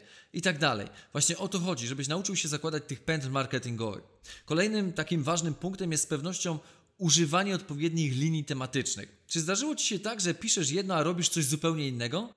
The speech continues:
Z mailami i wartością jest dokładnie tak samo. Nie możesz używać mocnej przynęty, czyli mocnego tematu, a później okazuje się, że rozczarowałeś swoich subskrybentów treścią,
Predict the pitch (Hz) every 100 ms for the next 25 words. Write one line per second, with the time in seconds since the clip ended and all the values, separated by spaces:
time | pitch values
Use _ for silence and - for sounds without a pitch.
0 | _ _ - 135 143 156 190 160 135 131
1 | - 196 185 160 147 - - 131 147 139
2 | 160 175 160 165 156 - 135 101 - -
3 | 156 277 330 185 147 151 151 139 - -
4 | 135 - - 151 - 156 139 110 127 156
5 | 165 - - - 117 123 123 123 - -
6 | 156 139 135 123 - 156 147 117 160 202
7 | 139 123 180 175 160 147 170 185 175 151
8 | 160 156 - 156 156 208 147 - 135 110
9 | 131 - 131 143 165 139 143 139 - 165